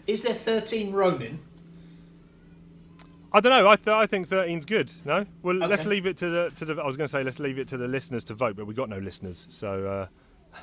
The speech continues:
Speaker 2: Uh... <laughs>
Speaker 1: So stay tuned. <laughs>
Speaker 2: Yeah, exactly.
Speaker 1: Yeah. So I think, what did I give it originally?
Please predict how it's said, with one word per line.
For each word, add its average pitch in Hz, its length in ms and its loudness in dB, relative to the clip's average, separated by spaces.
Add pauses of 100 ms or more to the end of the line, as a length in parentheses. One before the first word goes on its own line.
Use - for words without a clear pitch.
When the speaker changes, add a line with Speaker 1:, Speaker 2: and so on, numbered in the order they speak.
(380)
Speaker 2:
Uh... 156 100 4 (140)
<laughs> - 0 - (600)
Speaker 1:
So 147 420 0
stay 175 340 2
tuned. 160 400 0 (160)
<laughs> - 960 -6
Speaker 2:
Yeah, 120 240 2
exactly. 107 360 -2
Speaker 1:
Yeah. 139 160 8
So 170 420 2
I 202 260 4
think, 196 400 -4
what 214 180 -2
did 220 80 0
I 202 160 4
give 160 180 -4
it 131 120 -2
originally? 120 460 -10